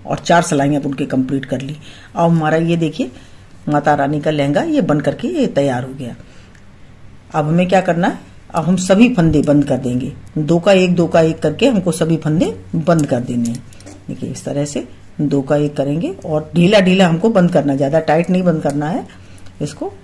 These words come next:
ढीला ढीला बंद करेंगे। ये सभी फंदे दो का एक करके बंद कर लेते हैं। ये देखिए, हमारा ये लहंगा बन करके तैयार हो गया है, इसको मैंने ऊपर से बंद कर लिया। अब हम इसमें यहाँ पर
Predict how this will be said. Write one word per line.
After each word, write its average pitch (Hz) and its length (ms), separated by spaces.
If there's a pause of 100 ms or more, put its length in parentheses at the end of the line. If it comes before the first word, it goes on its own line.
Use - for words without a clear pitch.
(100)
ढीला 151 300
ढीला 135 260
बंद 131 220
करेंगे। 135 320
ये 139 80
सभी 151 240
फंदे 165 320
दो 170 200
का 160 140
एक 156 200
करके 151 260 (460)
बंद 147 240
कर 165 140
लेते 180 260
हैं। - 100 (1400)
ये 165 120
देखिए, 151 360 (500)
हमारा 151 220
ये 175 140
लहंगा 165 340
बन 170 160
करके 185 260 (440)
तैयार 165 340
हो 180 120
गया 175 200
है, 214 160 (200)
इसको - 180
मैंने 190 280
ऊपर 180 220
से 202 140
बंद 175 260
कर 180 100
लिया। 131 300 (320)
अब 156 140
हम 175 140
इसमें 196 240
यहाँ 175 220
पर 220 200